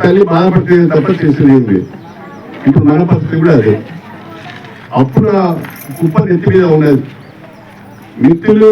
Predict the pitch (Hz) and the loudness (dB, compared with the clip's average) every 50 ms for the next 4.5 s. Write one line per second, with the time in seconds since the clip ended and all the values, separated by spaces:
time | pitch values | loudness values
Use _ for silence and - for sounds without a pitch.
0 | 202 190 170 165 190 185 190 190 185 170 156 - 175 175 175 156 - - 151 - | 4 4 2 2 2 2 2 2 2 2 2 2 2 0 0 0 0 0 0 0
1 | 131 123 113 104 98 - - - - - - - - - - - - - - - | 0 0 0 -2 -4 -6 -10 -14 -18 -20 -20 -20 -20 -20 -20 -20 -20 -20 -20 -20
2 | - - - - - - - - - - - - - - - - - 123 127 147 | -20 -20 -20 -20 -20 -20 -20 -20 -20 -20 -20 -20 -20 -18 -18 -10 -2 2 2 2
3 | 190 190 - - 175 - - - 202 - - 202 208 214 202 185 - - - - | 4 2 0 -2 -2 -2 -4 -4 0 2 4 4 4 4 2 -2 -4 -6 -10 -6
4 | - - 143 160 175 170 - 214 202 196 | -2 -2 0 0 0 0 0 0 0 0